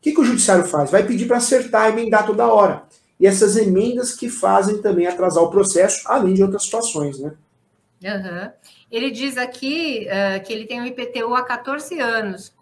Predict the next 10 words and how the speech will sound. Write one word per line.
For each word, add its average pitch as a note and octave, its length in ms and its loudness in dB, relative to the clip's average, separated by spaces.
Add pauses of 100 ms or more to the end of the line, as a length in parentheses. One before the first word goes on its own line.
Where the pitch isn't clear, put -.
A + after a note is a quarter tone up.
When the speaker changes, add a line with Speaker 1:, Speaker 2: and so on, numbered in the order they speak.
(100)
Speaker 2:
E G#3+ 120 -4
é B3+ 100 2
comprovante B3 580 -8
pra G3+ 140 -10
pedir G3 300 -12
uso G3 200 -10
capião? G#3 460 -12 (580)
Speaker 1:
É C3+ 100 0
comprovante. F3 760 0
É... D3+ 400 2